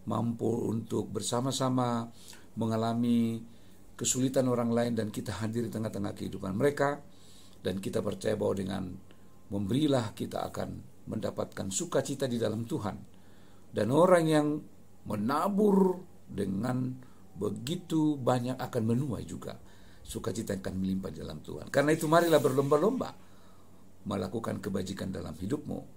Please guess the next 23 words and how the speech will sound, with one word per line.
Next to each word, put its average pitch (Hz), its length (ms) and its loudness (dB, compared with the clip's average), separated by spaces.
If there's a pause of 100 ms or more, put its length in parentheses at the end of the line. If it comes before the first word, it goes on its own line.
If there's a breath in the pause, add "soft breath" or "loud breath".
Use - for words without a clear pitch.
(280)
berbagi 95 800 0
dengan 87 240 -6
sesamamu. - 560 -6
Jangan 113 320 -4
khawatir, - 400 0
jangan - 320 -6
takut. - 320 -14 (720 loud breath)
Tuhan 120 320 2
akan 95 160 -6
mencukupkan. - 800 -8 (500 loud breath)
Bahkan 98 320 -4
Tuhan 127 320 4
akan 117 160 0
melimpahkan 107 640 0
lebih 113 320 -2
daripada 95 480 -2
apa 82 80 -8
yang 78 120 -10
kita 76 200 -12
harapkan. 71 400 -12 (960 loud breath)
Apabila 95 400 -2
hidup 90 240 -6
kita - 320 -14